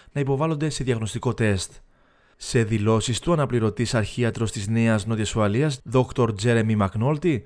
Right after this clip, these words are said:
ανέφερε πως παρά τους χαμηλούς αριθμούς, το μήνυμα είναι ένα, η άμεση υποβολή σε διαγνωστικό τεστ με την πρώτη ένδειξη συμπτωμάτων. Ακούμε σχετική δήλωση του δόκτωρ McNulty αναφορικά με τα δύο νέα κρούσματα που ανακοινώθηκαν σήμερα,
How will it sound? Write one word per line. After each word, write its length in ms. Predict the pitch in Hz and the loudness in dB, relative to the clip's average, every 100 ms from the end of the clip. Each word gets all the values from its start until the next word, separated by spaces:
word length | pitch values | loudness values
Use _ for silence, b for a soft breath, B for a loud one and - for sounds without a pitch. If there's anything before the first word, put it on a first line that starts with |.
| b | b
ανέφερε 320 | - 165 208 | -6 -4 -4
πως 180 | 208 190 | -4 -2
παρά 220 | 165 156 | 2 2
τους 100 | 208 | 0
χαμηλούς 360 | - 180 160 143 | -2 0 0 2
αριθμούς, 540 | 127 107 104 120 196 | 2 0 0 -2 -4
το 140 | - 170 | -4 -4
μήνυμα 260 | 175 180 | -2 -2
είναι 240 | 180 170 - | -2 -4 -4
ένα, 400 | 175 139 110 92 | 0 2 2 -2
η 100 | - | -2
άμεση 260 | 117 117 123 | -2 -2 -4
υποβολή 380 | 120 107 110 113 | -2 -2 0 0
σε 100 | 110 | -2
διαγνωστικό 520 | 107 104 95 - 113 | -2 -2 -4 -4 -4
τεστ 280 | 151 170 - B B - | 0 -2 -4 B B -10
με 80 | 151 | -6
την 120 | 156 | -2
πρώτη 260 | 180 160 | -2 0
ένδειξη 460 | 175 117 95 165 170 B | 0 0 -2 -4 -4 B
συμπτωμάτων. 880 | - 185 151 135 120 110 110 104 90 - _ _ _ _ _ | -4 -4 0 0 0 0 0 0 -2 -8 _ _ _ _ _
Ακούμε 200 | - 120 | -6 -6
σχετική 360 | 107 107 104 120 | -4 -4 -4 -2
δήλωση 320 | 120 117 98 | 2 0 -2
του 80 | 110 | -2
δόκτωρ 280 | 117 107 107 | -2 0 0
McNulty 480 | 101 120 156 165 143 B B | 0 0 0 2 -2 B B
αναφορικά 440 | - 107 107 107 113 | -10 -8 -6 -2 -2
με 60 | |
τα 120 | 107 | -2
δύο 200 | 104 123 | -2 -2
νέα 180 | 120 123 | 0 -2
κρούσματα 640 | 117 156 151 101 95 135 - | -2 2 2 2 -2 -4 -4
που 100 | 117 | -4
ανακοινώθηκαν 540 | 107 107 107 104 95 | -4 -2 -2 0 -2
σήμερα, 440 | 160 170 170 147 | 0 0 0 -2